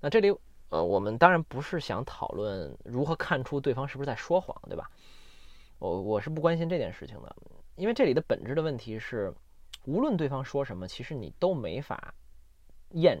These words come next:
证，或者说你都没法知道他的真正想法。你唯一能看到的呢，就是他没有和你去爬山的这个事实。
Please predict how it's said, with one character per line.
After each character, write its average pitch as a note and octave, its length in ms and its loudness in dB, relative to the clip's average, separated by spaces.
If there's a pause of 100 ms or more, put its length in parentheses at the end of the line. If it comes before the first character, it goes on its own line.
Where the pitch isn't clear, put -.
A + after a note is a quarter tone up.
证， - 240 -8
或 - 120 -10
者 A2+ 40 -6
说 B2+ 60 -4
你 A#2+ 100 -6
都 E3+ 160 0
没 D3 220 0
法 - 320 -8
知 C#3+ 140 -6
道 B2 120 0
他 A#2 120 -6
的 A2+ 80 -4
真 D3+ 160 -4
正 C3 100 -2
想 F#2 240 -10
法。 - 180 -10 (540)
你 B2+ 140 -2
唯 C#3 100 6
一 A#3 80 4
能 G#3 100 4
看 G3 320 0
到 A2+ 140 -2
的 G#2 80 -6
呢， F#2 160 -8 (500)
就 B2+ 140 -6
是 B2+ 100 -10
他 C#3+ 320 0
没 A#2+ 320 0
有 D#3+ 140 6
和 - 180 -6
你 G2+ 140 -8
去 F#2 640 -6
爬 G2 160 -4
山 A#2+ 200 -4
的 A2+ 60 0
这 G2 100 0
个 G#2+ 80 -4
事 - 240 -8
实。 - 380 -10